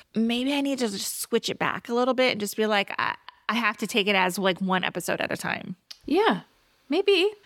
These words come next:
Speaker 2: It's okay to not enjoy something. It's not
Speaker 1: Thank
Speaker 2: a,
Speaker 1: you.
Speaker 2: it's not a moral failing to not like it.
Speaker 1: I will say episode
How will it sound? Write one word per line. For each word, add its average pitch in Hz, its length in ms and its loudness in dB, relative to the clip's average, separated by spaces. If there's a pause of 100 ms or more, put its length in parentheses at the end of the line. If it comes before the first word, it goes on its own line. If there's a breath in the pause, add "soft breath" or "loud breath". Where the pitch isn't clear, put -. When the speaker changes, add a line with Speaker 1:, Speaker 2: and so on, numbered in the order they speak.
(120)
Speaker 2:
It's 466 220 2
okay 190 920 2
to 220 120 2
not 185 400 6
enjoy 170 560 2
something. - 680 0
It's 196 160 0
not 226 100 0
Speaker 1:
Thank 226 280 4
Speaker 2:
a, - 40 4
Speaker 1:
you. 135 220 0 (140)
Speaker 2:
it's - 140 -8
not 427 220 4
a 349 40 4
moral 190 580 4
failing 202 440 2
to 214 100 0
not 170 280 2
like 254 320 2
it. 156 320 2
Speaker 1:
I 226 140 2
will 262 240 2
say 202 580 2
episode 208 400 2